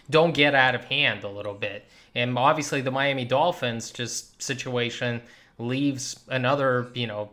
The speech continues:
bad imprint as far as the game is concerned, as far as the N F L is concerned, because obviously the, the findings show that, hey, the <laughs> Dolphins were trying to lose, and they were also trying to tamper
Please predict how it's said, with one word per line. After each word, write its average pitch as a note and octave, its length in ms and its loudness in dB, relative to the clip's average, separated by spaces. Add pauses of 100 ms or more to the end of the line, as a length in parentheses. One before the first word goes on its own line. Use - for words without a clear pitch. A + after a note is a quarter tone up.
bad C#3 380 6
imprint C3+ 640 -4
as A#2 380 -8
far B2 340 0
as A2+ 520 -6 (200)
the C#3 100 -2
game D#3 300 2
is D#3 100 -2
concerned, A2+ 500 -8
as A#2 100 -8
far C#3 180 4
as B2 140 0
the B2+ 160 -2
N C3 80 0
F B2+ 160 -4
L D#3 180 0
is A#2 80 -8
concerned, G#2+ 540 -10
because A2+ 320 -8 (320)
obviously B2+ 580 0
the, A2+ 300 -2
the A#2 80 -4
findings C3 640 -2
show C#3 400 0
that, A2 280 -8 (200)
hey, C3 360 -6 (200)
the C3 80 -2
<laughs> B2 120 -6
Dolphins C#3 460 4
were B2 240 0 (240)
trying G3+ 440 8
to G3+ 80 6
lose, F#3+ 580 2
and C3 140 -2
they - 80 4
were D#3 160 6
also D#3 340 4
trying D3+ 360 0
to C3 60 -2
tamper D3+ 640 0